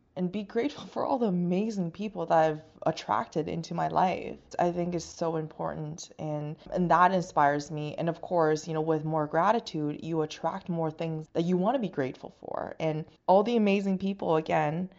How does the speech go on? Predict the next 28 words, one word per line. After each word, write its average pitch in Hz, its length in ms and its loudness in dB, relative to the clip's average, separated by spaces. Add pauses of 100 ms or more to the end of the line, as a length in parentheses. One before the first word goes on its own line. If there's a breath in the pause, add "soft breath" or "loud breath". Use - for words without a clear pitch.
(180 soft breath)
who 180 380 -2
are 156 600 2 (140)
in 208 140 0
my 247 140 6
life 156 400 4 (260)
in-, 175 200 -6
inspire 175 460 0
me. 151 220 -4
So 156 380 0 (600 loud breath)
definitely 175 460 2
it's, 160 240 -4
you 175 100 -6
know, 156 80 -4
gratitude 196 640 4
and, 160 440 -4
and 156 280 -6
all 160 180 2
the 160 360 -4
amazing 165 760 -2
humans 165 520 -2
and 151 120 -6
souls 151 400 0
that 151 240 0
have 147 180 -4
come 156 180 -8
into 156 220 -10
my 180 100 -6
life, - 300 -8